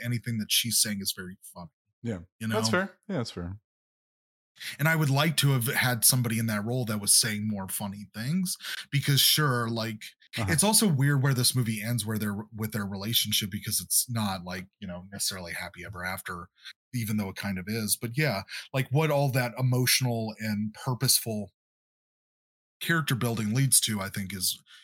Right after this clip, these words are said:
Speaker 1: you know, by the end is so light. I
Speaker 2: Yeah, and
Speaker 1: yeah,
Speaker 2: I'd say
Speaker 1: I
Speaker 2: that
Speaker 1: would
Speaker 2: they just put too much on her character to be able to, there's so much that she has to do, 'cause, yeah, I guess she can't really joke 'cause she ends up being a fucking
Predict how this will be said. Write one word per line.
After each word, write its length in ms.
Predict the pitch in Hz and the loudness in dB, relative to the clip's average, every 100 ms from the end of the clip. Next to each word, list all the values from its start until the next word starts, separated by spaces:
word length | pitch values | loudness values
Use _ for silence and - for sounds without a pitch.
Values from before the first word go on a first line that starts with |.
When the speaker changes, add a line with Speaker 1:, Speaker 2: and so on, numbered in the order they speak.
| - | -18
Speaker 1:
you 60 | 92 | -12
know, 100 | 87 | -12
by 180 | 90 104 | -6 -6
the 160 | 90 90 | -6 -8
end 160 | 90 | -8
is 400 | 90 - - - _ _ - | -2 0 0 -4 _ _ -4
so 160 | - 110 | -2 -2
light. 480 | 87 92 92 - - | -4 -4 -6 -8 -6
I 60 | 127 | 0
Speaker 2:
Yeah, 100 | 226 | 2
and 100 | 208 | 4
Speaker 1:
yeah, 0 | |
Speaker 2:
I'd 180 | 196 196 | 4 4
say 220 | 208 208 | 4 6
Speaker 1:
I 0 | |
Speaker 2:
that 120 | 202 | 4
Speaker 1:
would 80 | 180 | 4
Speaker 2:
they 60 | 180 | 2
just 200 | 175 - | 0 2
put 160 | 185 | 0
too 140 | - 156 | 2 2
much 240 | 165 165 | 4 2
on 100 | 165 | 2
her 100 | 151 | 2
character 440 | - 117 147 143 95 | 0 0 0 -2 -2
to 80 | |
be 120 | 95 107 | 0 2
able 180 | 107 104 92 - | 2 0 -4 -10
to, 60 | |
there's 280 | 104 113 113 | 0 2 2
so 200 | - 123 | 2 4
much 280 | 123 120 - | 4 4 2
that 140 | 101 | 0
she 180 | - 104 | 2 2
has 320 | 98 98 - | 2 2 0
to 260 | - 98 92 | -2 0 0
do, 340 | 85 107 101 | -2 -2 -2
'cause, 220 | 82 90 101 | -2 -4 -2
yeah, 160 | 113 | -2
I 60 | 85 | -2
guess 160 | 90 92 | -4 -4
she 160 | - | -4
can't 240 | 95 110 110 | -2 -2 0
really 200 | 90 90 | -2 -2
joke 300 | 87 87 87 | 0 -2 -2
'cause 180 | 92 87 | -4 -4
she 160 | - | -4
ends 180 | 90 92 | -2 -2
up 120 | 90 | -4
being 260 | 90 90 90 | -2 -2 -2
a 80 | 87 | -4
fucking 640 | - 90 90 87 85 80 | -4 -4 -2 -2 -2 -6